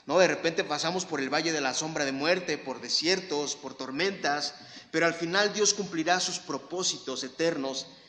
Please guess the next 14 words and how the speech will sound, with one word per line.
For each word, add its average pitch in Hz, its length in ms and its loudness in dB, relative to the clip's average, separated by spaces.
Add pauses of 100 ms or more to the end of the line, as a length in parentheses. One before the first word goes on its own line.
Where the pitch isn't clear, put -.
(180)
en 139 160 -10
cada 180 400 0
persona 165 420 0
que - 60 -8
entregue 151 320 -2
su 160 140 -6
corazón, 127 500 -4 (480)
¿sí? 151 540 -6
Eso 170 260 2
hace 175 220 2
la 139 100 2
gracia 143 380 0
de 113 120 -10
Dios. 98 360 -12